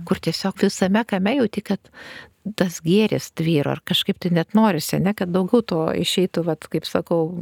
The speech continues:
kaip gerai, kad pasiekia žmonės. Nu, yra žmonių, kuriems, nu, tam tikrų metų klausosi, kaip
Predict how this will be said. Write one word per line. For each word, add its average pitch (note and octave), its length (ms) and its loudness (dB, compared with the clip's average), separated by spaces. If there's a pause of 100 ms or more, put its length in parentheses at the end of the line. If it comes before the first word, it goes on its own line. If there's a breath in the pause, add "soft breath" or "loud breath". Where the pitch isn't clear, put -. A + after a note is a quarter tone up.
(140)
kaip D#3+ 220 -2
gerai, E3 280 0
kad G3 120 -2
pasiekia F3+ 540 -2 (140)
žmonės. A#3+ 640 2
Nu, A3 100 6
yra B3 220 4
žmonių, G#3 320 2
kuriems, G#3+ 400 0
nu, F3 160 0 (140)
tam F#3+ 200 0
tikrų F3+ 380 0
metų E3 320 -2
klausosi, G3 640 0
kaip - 220 -6